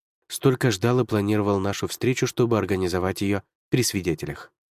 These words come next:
Точно знаю лишь то, что сам не встречусь с Эймери». «Но почему этот псих так сильно хочет встречи со мной?» «Не могу сказать». «Ты издеваешься? Ты как минимум знаешь, кто он». «Что?» —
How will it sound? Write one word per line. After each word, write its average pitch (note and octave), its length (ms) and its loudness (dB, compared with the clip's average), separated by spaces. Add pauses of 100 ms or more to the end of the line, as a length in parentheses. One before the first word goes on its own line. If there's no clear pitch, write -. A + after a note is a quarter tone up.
(340)
Точно D3 340 4
знаю B2+ 320 2
лишь A2 220 2
то, B2+ 160 2
что - 180 -2
сам G#2 300 0
не F#2 80 0
встречусь G2 440 -2
с - 120 -2
Эймери». D#2 420 -4 (640)
«Но D3 160 4
почему D#3 380 4
этот A#2+ 260 0
псих - 320 2
так - 220 -4
сильно D#3+ 320 4
хочет D3 340 0
встречи D3 380 0
со D#3+ 180 2
мной?» B2+ 300 0 (560)
«Не F2+ 240 -2
могу F#2 280 0
сказать». G2 520 -2 (580)
«Ты D#3 140 6
издеваешься? C#3+ 600 2 (640)
Ты E3 120 6
как D#3+ 180 4
минимум D#3 460 4
знаешь, D#3+ 360 2
кто F3+ 280 4
он». G#2+ 260 -2 (720)
«Что?» — F3+ 460 2